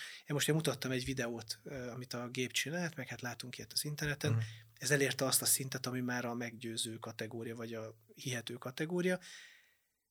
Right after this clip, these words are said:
Speaker 1: A következő az lesz, hogy ezt mennyire gyorsan tudjuk megcsinálni. Tudom-e futtatni a laptopomon? Tudok úgy belépni egy meetingre, hogy én másnak tűnjek?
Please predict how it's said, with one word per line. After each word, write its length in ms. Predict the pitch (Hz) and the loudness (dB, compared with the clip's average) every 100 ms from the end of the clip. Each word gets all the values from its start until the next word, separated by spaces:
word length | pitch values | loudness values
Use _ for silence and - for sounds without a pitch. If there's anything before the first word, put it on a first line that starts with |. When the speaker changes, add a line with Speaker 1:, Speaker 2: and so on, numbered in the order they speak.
| _ _ _ | _ _ _
Speaker 1:
A 20 | - | 2
következő 320 | 170 175 165 156 | 6 8 8 6
az 100 | 143 | 6
lesz, 220 | 143 - | 4 2
hogy 80 | 139 | 2
ezt 160 | - 127 - | 0 -2 -4
mennyire 280 | 143 139 131 | -2 0 0
gyorsan 360 | 127 120 123 | 0 0 -2
tudjuk 260 | - 110 107 | -6 -8 -8
megcsinálni. 720 | - - - - - - - - | -8 -6 -6 -6 -12 -16 -16 -8
Tudom-e 280 | 147 135 | -2 0
futtatni 400 | 123 135 131 - | 0 -2 -4 -4
a 40 | 113 | -6
laptopomon? 500 | 113 - 120 120 120 | -6 -8 -10 -8 -2
Tudok 240 | 156 151 | 0 2
úgy 100 | 143 | 2
belépni 320 | 139 139 135 | 2 0 0
egy 80 | 117 | -4
meetingre, 480 | 123 156 170 160 156 | -2 0 0 0 2
hogy 160 | 139 127 | 0 0
én 100 | 127 | 0
másnak 440 | 117 117 123 - | 0 -2 -4 -8
tűnjek? 400 | - - 131 - | -10 -10 -12 -14